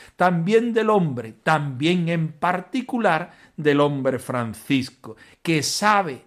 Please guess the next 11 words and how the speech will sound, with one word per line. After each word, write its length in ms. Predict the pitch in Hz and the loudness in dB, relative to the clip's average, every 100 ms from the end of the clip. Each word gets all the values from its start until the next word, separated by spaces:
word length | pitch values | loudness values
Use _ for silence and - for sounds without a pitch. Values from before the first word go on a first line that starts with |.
| _ _ | _ _
responder 1400 | 143 151 202 226 226 - - 190 170 156 139 139 156 156 - - | -6 -4 0 0 -2 -10 0 2 2 0 -4 -2 -2 -2 -10 -12
de 160 | 147 147 | -4 -2
manera 420 | 143 156 180 139 | -2 -2 -2 -2
generosa 1040 | - - 220 202 165 151 127 - 104 - _ | -2 -2 0 0 0 0 -2 -6 -10 -16 _
y 160 | - 240 | -2 0
santa 920 | 254 240 208 165 160 160 180 - _ _ | 0 -2 0 -2 -2 -4 -4 -12 _ _
a 140 | 214 | -2
la 160 | 214 165 | 2 0
santidad 760 | - 147 123 127 120 127 127 | 0 -2 -2 -4 0 2 2
del 320 | 117 117 110 | 2 -2 -4
Señor. 520 | 107 113 101 107 87 | -8 -10 -10 -12 -16